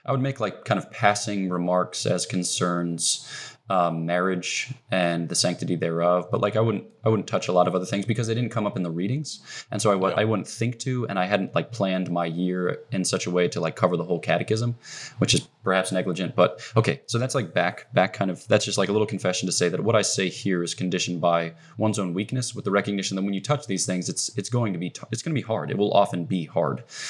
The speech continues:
Speaker 1: Um, that doesn't mean that one should shy away from hard things, because there are virtues to be gained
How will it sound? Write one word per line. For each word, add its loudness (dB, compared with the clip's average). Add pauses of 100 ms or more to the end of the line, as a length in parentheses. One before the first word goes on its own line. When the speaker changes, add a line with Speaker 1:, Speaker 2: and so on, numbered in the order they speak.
(320)
Speaker 1:
Um, 4
that -2
doesn't 0
mean 0
that -4
one -2
should -2
shy 4
away 4
from -4
hard 2
things, -4
because -4
there 0
are -2
virtues 0
to -6
be -2
gained -2